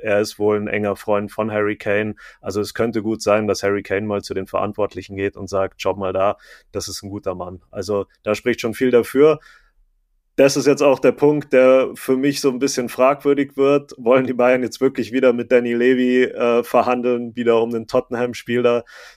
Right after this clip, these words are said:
Da weiß man ja, was passieren kann. Dann ist der Dyer vielleicht schon wieder auf dem Weg zum Flughafen und dann fällt dem Levy nochmal ein, vielleicht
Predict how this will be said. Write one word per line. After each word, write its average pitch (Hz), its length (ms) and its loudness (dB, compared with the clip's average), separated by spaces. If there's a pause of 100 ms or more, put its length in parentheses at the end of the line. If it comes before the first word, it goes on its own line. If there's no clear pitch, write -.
(180)
Da 113 100 2
weiß 117 220 4
man 120 100 0
ja, 117 140 4
was 113 140 -2
passieren 123 420 -2
kann. 117 240 -2
Dann 110 140 -2
ist 113 140 -4
der 110 80 2
Dyer 113 300 4
vielleicht 110 280 -4
schon 110 120 -10
wieder 110 160 0
auf 107 140 -2
dem 110 100 -12
Weg 113 180 -6
zum 110 140 -12
Flughafen 123 600 -2
und 107 180 -4
dann 110 260 0
fällt 113 380 0
dem 110 160 -2
Levy 110 280 -2
nochmal 110 300 -2
ein, 113 320 0
vielleicht 107 320 -4